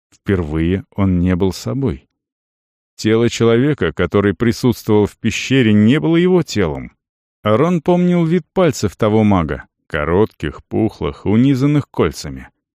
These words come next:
Помнил, как тяжело было торопить к выходу упитанное немолодое тело, какими высокими казались окружающие люди, такими, очевидно, видят их все коротышки.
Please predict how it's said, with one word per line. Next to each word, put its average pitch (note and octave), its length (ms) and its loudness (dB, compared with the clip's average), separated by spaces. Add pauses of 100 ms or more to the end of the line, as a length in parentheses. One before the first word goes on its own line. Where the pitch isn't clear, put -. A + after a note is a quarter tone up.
(320)
Помнил, A#2 420 0
как F#2 280 -2
тяжело A2 460 0
было B2+ 260 2
торопить A#2+ 500 -2
к - 80 -6
выходу A2+ 480 0
упитанное G#2+ 800 2
немолодое G#2 640 2
тело, A#2 480 0 (420)
какими E3+ 440 -2
высокими C#3+ 680 0
казались G#2 640 0
окружающие A2+ 760 0
люди, D3 460 0 (460)
такими, D#3 440 -2
очевидно, B2+ 640 2
видят G#2+ 460 -2
их G#2 140 -6
все B2 320 -4
коротышки. - 720 -8